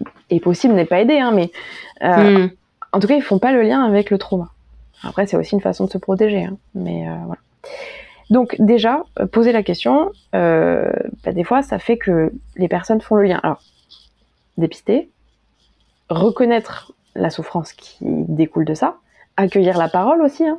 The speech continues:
Speaker 1: parce que faut être prêt à entendre ça en tant que praticien.
Speaker 2: Et du coup, du point de vue, du
Speaker 1: Du
Speaker 2: coup, de la personne ?
Speaker 1: Alors, je, je,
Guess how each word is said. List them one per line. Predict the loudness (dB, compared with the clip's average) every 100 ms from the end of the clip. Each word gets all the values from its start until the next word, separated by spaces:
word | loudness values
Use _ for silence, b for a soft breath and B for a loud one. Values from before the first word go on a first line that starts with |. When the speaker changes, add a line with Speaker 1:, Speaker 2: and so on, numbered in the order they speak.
| -4
Speaker 1:
parce | -6 0
que | 2 4 2 -2 B B B B _ _
faut | -2
être | -2 -4 -14 _
prêt | -2 0 2
à |
entendre | 0 -2 -2 0 -2
ça | -2 -2 -2
en | -6
tant | -8
que |
praticien. | -10 -12 -6 -4 -4 -6 B B B B B _ _ _ _ B B B _ -4
Speaker 2:
Et | 0 2
du | 2
coup, | 2
du | 2 2
point | 0 2
de |
vue, | 2 4
du | 4
Speaker 1:
Du | 4
Speaker 2:
coup, | 4 2
de | 4
la | 2
personne ? | 0 -4 -2 -2 0 2 0 -6 _ _ _ _ _ _ _ _ _
Speaker 1:
Alors, | -2 -2 -4 _ _ _ -14 -4
je, | -4 0
je, | -2